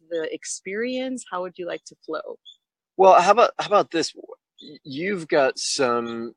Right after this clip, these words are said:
Speaker 2: um, great vision and experience for what, um, what today is about: divine masculine and feminine, internal, external, in relationship with the outer, in relationship with
Speaker 1: Mm.
Speaker 2: ourself.
Speaker 1: Mm.
Speaker 2: Um, so do you wanna say a little bit about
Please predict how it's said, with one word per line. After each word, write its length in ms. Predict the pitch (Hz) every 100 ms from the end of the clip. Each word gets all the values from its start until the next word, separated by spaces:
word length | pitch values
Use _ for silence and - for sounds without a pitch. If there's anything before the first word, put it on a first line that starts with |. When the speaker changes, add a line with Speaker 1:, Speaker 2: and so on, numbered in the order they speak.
| -
Speaker 2:
um, 400 | 110 101 101 101 _ _ -
great 400 | 123 127 156 156
vision 300 | 127 139 127
and 80 | 123
experience 600 | 117 - - 120 113 104
for 220 | - 120
what, 360 | 104 104 107 104 -
um, 360 | 131 107 101 98 117
what 180 | 120
today 240 | - 131 117
is 140 | 104
about: 260 | 98 101 95
divine 340 | - 101 101
masculine 520 | 101 98 - 113 101
and 120 | 101 101
feminine, 480 | - 101 98 101 101 - - _ -
internal, 600 | 123 117 - 120 110 101
external, 840 | 113 107 - - 113 107 104 104 101
in 140 | 113
relationship 760 | 107 107 107 104 - 107 113 104 -
with 180 | 104
the 140 | 92 104
outer, 260 | 101 104
in 60 | 101
relationship 580 | 101 101 - 104 - 101
with 160 | 107 101
Speaker 1:
Mm. 60 |
Speaker 2:
ourself. 600 | 92 90 - - 98 98 - - _ - -
Speaker 1:
Mm. 40 | 110
Speaker 2:
Um, 140 | 104 - _
so 200 | - 143
do 120 | 147 139
you 100 | 165
wanna 180 | 180
say 180 | 160 170
a 60 | 170
little 200 | 165 160
bit 180 | 160 -
about 480 | 123 135 127 127